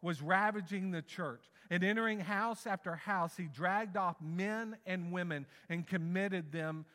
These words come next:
to prison." Uh, and, and he would continue this. He would eventually go to the, the chief priest, and while, while talking to the chief, chief priest, he got permission to go to Damascus, where, where he would go into the synagogue, and he was going to arrest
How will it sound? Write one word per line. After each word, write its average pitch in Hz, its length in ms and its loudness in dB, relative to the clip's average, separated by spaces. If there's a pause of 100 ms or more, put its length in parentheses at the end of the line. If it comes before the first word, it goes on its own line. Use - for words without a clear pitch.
(160)
to 190 100 -2
prison." 139 560 -2 (480)
Uh, 185 240 4
and, 190 180 0
and 190 220 -2
he 196 100 0
would 185 240 -2
continue 240 540 -2
this. 131 280 -6
He 190 80 -2
would 165 160 -2
eventually 196 420 -2
go 190 180 2
to 202 160 -4
the, 170 180 -2 (300)
the 175 100 4
chief 214 440 -4
priest, 220 500 -4
and 170 220 -4 (240)
while, 180 360 6
while 175 240 2
talking 202 360 0
to 196 100 -2
the 170 100 -6
chief, 208 300 -4 (260)
chief 208 240 -4
priest, 214 340 -4
he 196 140 0
got 185 340 2
permission 190 640 -2
to 165 100 -4
go 196 200 0
to 180 140 -8
Damascus, 175 760 -4
where, 170 200 0 (280)
where 175 180 2
he 185 160 2
would 175 260 -2
go 214 300 4
into 214 260 -2
the 175 140 -2
synagogue, 165 640 -4 (280)
and 180 180 2
he 196 80 4
was 196 160 0
going 196 300 0
to 202 140 -2
arrest 175 460 0